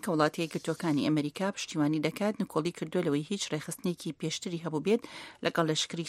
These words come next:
سووریا. وە دەشڵێت ئەم ئاگربەستە دەرفەت دەرەخسێنێت بۆ دانوستاندن لەسەر چارەنووسی ئەو سەربازە لبنانیانەی لە سێ ساڵ لەمەوبەرەوە تیرۆریستانی دەوڵەتی ئیسلامی دەستگیریان کردوون. کەناڵی ئەل ئەخباریەی سووریایە دەڵێت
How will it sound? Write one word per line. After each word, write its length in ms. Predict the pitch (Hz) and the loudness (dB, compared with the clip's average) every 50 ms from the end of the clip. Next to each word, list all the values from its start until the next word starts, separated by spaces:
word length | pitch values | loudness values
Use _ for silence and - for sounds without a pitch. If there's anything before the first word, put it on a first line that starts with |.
| - - | -2 0
سووریا. 320 | - 214 170 131 - - - - - - - - - - - - | 0 0 2 2 2 0 0 -2 -16 -20 -20 -20 -20 -12 0 4
وە 80 | 196 190 175 | 6 6 6
دەشڵێت 280 | 180 180 - 180 170 - | 6 2 2 0 0 0
ئەم 100 | 170 - - | 0 2 2
ئاگربەستە 480 | 165 156 165 156 156 165 165 - - 202 175 | 2 2 0 -2 -4 -4 -6 -2 -4 -2 0
دەرفەت 280 | 175 165 - - 196 175 - | 0 -2 0 -2 -2 0 2
دەرەخسێنێت 540 | 160 156 151 - - - 180 175 185 202 180 185 | 2 2 2 -2 -2 -2 -2 0 0 -2 0 0
بۆ 60 | 180 170 151 151 | 0 0 2 2
دانوستاندن 640 | 151 151 156 151 - - 170 160 160 156 202 196 185 151 | 2 2 2 -2 -2 -2 0 0 2 4 4 4 4 4
لەسەر 220 | 147 - 165 165 - | 2 0 -4 -4 -2
چارەنووسی 640 | - 156 147 156 160 175 185 185 - - 185 175 - - - - - - - - - | 0 0 2 2 2 2 0 0 -2 -2 -2 -2 -4 -4 -12 -16 -16 -16 -16 -6 2
ئەو 80 | - 226 214 | 4 4 6
سەربازە 360 | - 185 165 160 160 156 - 160 156 | 6 6 6 4 2 2 2 0 0
لبنانیانەی 640 | 156 160 160 160 156 160 156 156 165 180 185 180 | 2 2 2 4 4 6 4 4 4 4 2 2
لە 60 | 180 175 - | 0 -2 -2
سێ 100 | - 190 - | -4 -4 -2
ساڵ 140 | - 170 151 156 | 0 0 0 2
لەمەوبەرەوە 540 | 170 170 165 165 156 160 160 160 160 160 165 - - - - - - - | 2 2 2 2 2 2 2 4 4 2 2 0 -4 -14 -16 -18 -18 -8
تیرۆریستانی 600 | - - 185 170 175 170 - - 202 190 180 156 | 0 2 4 4 4 2 2 0 2 2 2 2
دەوڵەتی 360 | 143 156 165 175 170 - - - | 2 2 2 0 -2 -2 -4 -4
ئیسلامی 400 | 175 - 175 160 160 160 156 151 | -2 0 2 2 4 4 4 4
دەستگیریان 460 | 156 151 - - 156 147 143 143 151 - | 2 0 0 -4 -2 0 0 0 0 -2
کردوون. 300 | - 196 185 - - - - - - - - - - _ - | -4 -2 0 0 0 0 -2 -10 -20 -20 -20 -20 -20 _ -4
کەناڵی 360 | - 190 180 165 147 147 - | 0 4 4 4 4 4 2
ئەل 100 | 156 151 - | 0 0 0
ئەخباریەی 720 | 165 - - 170 165 160 160 156 160 165 175 185 196 202 208 202 - | -2 -2 0 0 0 0 0 0 0 0 0 0 -2 -2 -4 -4 -6
سووریایە 480 | - - 160 151 160 175 180 170 160 151 147 | -6 -4 -2 0 4 4 6 4 4 2 0
دەڵێت 320 | 156 151 170 202 226 226 | 0 0 2 2 2 2